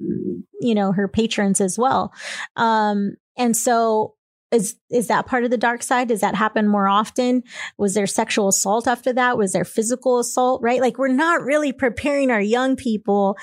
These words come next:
that this lifestyle, this culture that we're creating of fast money and stripping and, um,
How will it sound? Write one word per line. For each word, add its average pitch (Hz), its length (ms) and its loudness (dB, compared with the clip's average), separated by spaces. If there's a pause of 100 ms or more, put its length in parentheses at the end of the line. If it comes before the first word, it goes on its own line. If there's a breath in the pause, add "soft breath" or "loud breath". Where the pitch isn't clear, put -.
(260 loud breath)
that 214 240 -2
this 277 300 -2
lifestyle, 220 580 0
this 247 260 0
culture 285 540 0
that 202 180 -4
we're 247 180 0
creating 220 800 0 (300 loud breath)
of 208 220 0
fast 254 480 -2
money 254 420 0
and 196 140 0
stripping 254 600 0
and, 196 260 0 (420 soft breath)
um, 202 480 0